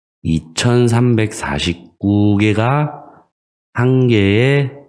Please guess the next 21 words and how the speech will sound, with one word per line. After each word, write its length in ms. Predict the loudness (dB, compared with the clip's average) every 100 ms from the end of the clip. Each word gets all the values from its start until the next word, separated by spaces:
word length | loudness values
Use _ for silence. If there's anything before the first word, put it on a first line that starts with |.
| -6
묶음입니다. 1120 | -2 0 0 0 -2 -2 -2 -4 -6 -18 -20 _ _ _ _
그래서 220 | -6 -4 -4
그걸 460 | -4 0 0 -2
데드라인이라고 800 | -6 -4 -2 -2 0 0 -2 -4
합니다. 760 | -6 -4 -4 -2 -2 -4 -8 -20 _ _ _ _
그렇듯이 840 | -8 -8 -6 -6 -2 0 0 -2 -8 -20 -8
이 260 | -2 0 0 -2
이천삼백사십구 1600 | -8 -6 -2 0 0 0 0 0 -2 -4 -6 -4 -4 -6 -4 0
개를 460 | 2 2 2 2 -2 -12 -12
한 340 | -4 2 2
번 220 | 2 2 0
하는데 640 | 2 2 2 2 0 -2 -8 -20 -20
삼십 640 | -10 -2 0 2 2 0 -2
분의 220 | -2 -2
시간을 400 | -2 -2 -2 -4
줍니다. 800 | -4 -4 -4 -2 -2 -2 -6 -16 _ _ _
근데 160 | -4 -2
예전에는 540 | 0 2 2 2 2
시간이 260 | 0 0 0
많이 260 | -2 0
걸렸어요. 840 | 2 2 0 -4 -4 -2 -2 -4